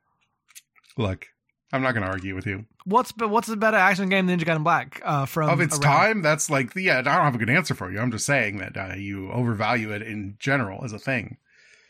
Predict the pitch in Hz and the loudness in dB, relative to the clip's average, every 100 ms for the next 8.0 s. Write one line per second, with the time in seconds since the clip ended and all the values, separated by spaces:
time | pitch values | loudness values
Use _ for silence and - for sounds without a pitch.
0 | _ - 110 98 85 - - 113 117 113 | _ -16 -14 -12 -14 -12 -12 -10 -10 -10
1 | 113 104 107 107 139 - - - - _ | -8 -6 -6 0 0 2 0 -2 -18 _
2 | _ - - - 247 - _ _ - 117 | _ -8 -4 -2 -2 -6 _ _ -8 -6
3 | 147 - 101 107 _ - - - _ _ | -6 -6 -10 -10 _ -20 -20 -20 _ _
4 | _ _ _ - 107 101 101 151 156 175 | _ _ _ -6 -4 -2 0 2 2 2
5 | 220 185 170 160 214 202 170 - 180 156 | 2 2 0 0 2 2 2 0 -2 0
6 | 147 139 147 127 123 117 117 110 113 131 | 0 0 0 0 0 0 -2 -4 -4 -2
7 | 123 127 110 110 104 98 92 104 92 - | 0 0 -2 -2 -4 -6 -8 -8 -10 -14